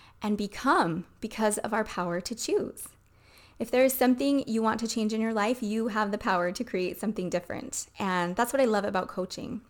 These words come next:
is that it helps you access that ability to choose what your higher self wants, which are, you know, your goals and your dreams, and it's where your true potential lies, right?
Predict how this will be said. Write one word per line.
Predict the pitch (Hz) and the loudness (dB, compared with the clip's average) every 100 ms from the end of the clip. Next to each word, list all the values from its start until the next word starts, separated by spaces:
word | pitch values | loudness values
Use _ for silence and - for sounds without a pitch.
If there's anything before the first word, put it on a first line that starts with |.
| - | -12
is | 226 | -6
that | 220 | -4
it | 202 | -2
helps | 226 226 | -2 -2
you | 220 208 | -4 0
access | 202 220 - 185 175 | -2 -2 -2 -2 -2
that | 190 190 | -6 -6
ability | 185 190 190 214 202 | -2 2 2 0 -4
to | 180 | -6
choose | - 190 190 | -4 -2 -2
what | - - | -4 -8
your | 196 | -8
higher | - 208 202 | -4 -2 -2
self | - 185 190 - | -2 -2 -4 -4
wants, | - - - - - - - - - - | -6 -6 -16 -16 -20 -20 -20 -20 -18 0
which | 208 - - - | 0 0 -4 -2
are, | 196 185 | -2 0
you | 202 | 0
know, | 190 | -2
your | 190 | -2
goals | 185 226 226 202 196 | -4 0 0 0 -2
and | 190 | -4
your | 185 | -4
dreams, | - 226 214 190 | -2 0 0 -2
and | 190 175 170 - | -2 -4 -4 -8
it's | - | -6
where | 254 | -4
your | 240 220 | -2 -4
true | - 233 | -4 -6
potential | 220 240 339 220 | -4 -2 0 0
lies, | 156 - 175 180 | 0 0 -4 -4
right? | 180 262 - | 0 0 -2